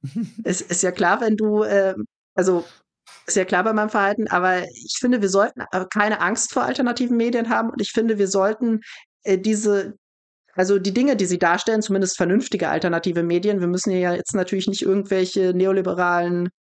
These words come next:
Speaker 2: äh, oder kriegstreiberischen Artikel aus News hier vorstellen und seht, ja, das ist ein alternatives Medium, <laughs> schaut euch das mal an. Nein, das ist gen-, genauso schlimm wie das, was euch der Mainstream präsentiert. Haltet euch davon,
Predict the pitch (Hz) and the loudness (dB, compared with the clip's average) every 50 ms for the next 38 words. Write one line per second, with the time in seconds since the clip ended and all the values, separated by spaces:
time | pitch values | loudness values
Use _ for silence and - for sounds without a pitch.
0 | _ _ _ _ - - 175 175 175 175 170 170 165 165 175 170 180 175 - 220 | _ _ _ _ -2 0 2 2 2 2 2 0 0 0 0 0 0 0 0 -4
1 | - - - 202 180 180 180 180 - - - - - 226 - 196 190 170 170 - | -4 0 0 0 2 2 0 -2 -2 -2 -4 -2 -2 0 0 0 0 0 0 2
2 | 220 226 254 240 202 - 208 180 - 202 196 185 - 226 220 214 202 185 196 196 | 4 4 4 4 2 2 0 0 2 2 2 2 2 0 0 2 0 0 2 2
3 | 196 196 277 247 240 202 190 - 185 - 214 185 190 196 - 202 196 196 208 - | 2 4 2 2 2 0 -2 -2 -4 -2 0 2 2 2 2 0 0 0 -2 -2
4 | 190 196 185 - 214 240 294 240 202 190 196 214 226 220 208 202 - - - _ | -2 -2 0 0 0 0 2 2 2 2 2 2 0 -2 -4 -8 -8 -10 -14 _
5 | _ _ _ - - 220 220 220 214 185 - 202 190 - 208 - 214 214 190 190 | _ _ _ -2 0 0 2 2 0 0 0 0 0 0 0 0 0 2 2 2
6 | 202 202 185 160 151 - - 165 165 170 - 196 208 - - 196 185 180 180 - | 2 2 0 -2 -6 -2 -2 -2 -2 -2 -2 -2 -2 0 0 0 2 2 -2 -4
7 | - - - - 196 185 180 175 196 208 185 - 226 214 208 196 190 185 185 - | -6 -8 -6 -4 0 2 2 2 2 0 0 2 2 2 2 2 0 0 0 0
8 | 196 - 202 180 180 190 180 185 202 285 - - 202 180 - - 185 208 220 190 | -2 0 0 0 0 0 0 0 0 -2 0 -2 -2 -2 -2 -2 0 0 0 0
9 | - 208 233 - - - - 175 180 190 190 - - 208 202 190 - 196 180 196 | 0 -2 -2 -2 -4 -2 -2 0 0 0 -2 -2 -2 -2 -2 0 0 0 0 0
10 | 196 - 220 202 196 190 185 190 | 0 0 -2 0 0 0 0 -2